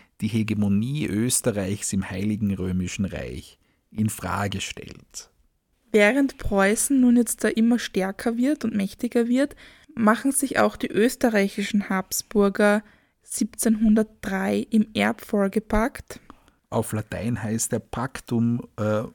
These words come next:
Speaker 1: Mutuae Successionis.
Speaker 2: Und siebzehnhundertdreizehn in der pragmatischen Saktion Gedanken über die Erbfolge. Sie haben ja erst den spanischen Erbfolgekrieg miterlebt.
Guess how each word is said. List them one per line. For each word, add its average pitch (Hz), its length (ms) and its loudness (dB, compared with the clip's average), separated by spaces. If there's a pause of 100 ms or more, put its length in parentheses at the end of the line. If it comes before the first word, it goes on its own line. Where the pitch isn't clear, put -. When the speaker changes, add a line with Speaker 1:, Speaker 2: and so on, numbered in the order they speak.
(100)
Speaker 1:
Mutuae 120 500 0
Successionis. 113 1200 -2 (240)
Speaker 2:
Und 262 340 2 (140)
siebzehnhundertdreizehn 240 1300 0 (100)
in 240 140 4
der 233 80 2
pragmatischen 214 920 -2
Saktion 202 840 0 (260)
Gedanken 196 500 -2
über 214 220 2
die - 160 -6
Erbfolge. 190 840 -2 (720)
Sie 220 240 0
haben 196 180 4
ja 220 80 2
erst 208 640 -2
den 208 200 4 (140)
spanischen 208 680 2
Erbfolgekrieg 196 920 0
miterlebt. - 720 0